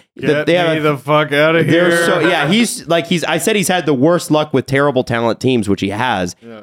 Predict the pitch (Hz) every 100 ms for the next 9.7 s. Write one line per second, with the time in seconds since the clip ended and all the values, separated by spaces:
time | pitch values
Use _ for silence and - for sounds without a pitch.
0 | - 156 151 - 139 202 - 185 185 156
1 | 143 151 147 - 147 120 113 - 220 220
2 | 123 101 98 98 98 _ _ - 143 180
3 | - 180 170 127 156 156 - 131 139 131
4 | 139 - _ _ _ - 131 214 226 208
5 | 175 156 - _ - 151 220 196 160 180
6 | - 151 - 135 98 95 - _ _ -
7 | 143 165 185 190 160 156 151 123 - 170
8 | 165 156 147 143 135 123 - 135 120 117
9 | 104 110 104 110 95 -